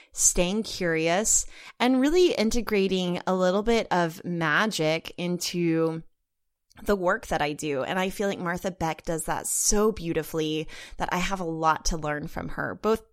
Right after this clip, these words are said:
personally and professionally. So I think I'm going to pursue that in twenty seventeen, and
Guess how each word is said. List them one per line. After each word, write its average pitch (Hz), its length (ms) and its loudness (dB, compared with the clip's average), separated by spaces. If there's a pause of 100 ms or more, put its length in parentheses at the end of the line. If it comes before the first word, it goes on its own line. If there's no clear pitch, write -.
(240)
personally 277 600 2
and 185 240 -2
professionally. 139 720 -4 (340)
So 262 200 6
I 254 180 6
think 269 220 0
I'm 359 120 2
going 392 260 2
to 240 60 4
pursue 214 640 0
that 175 420 8
in 170 540 -2 (1000)
twenty 185 440 0
seventeen, 175 800 0
and 185 360 0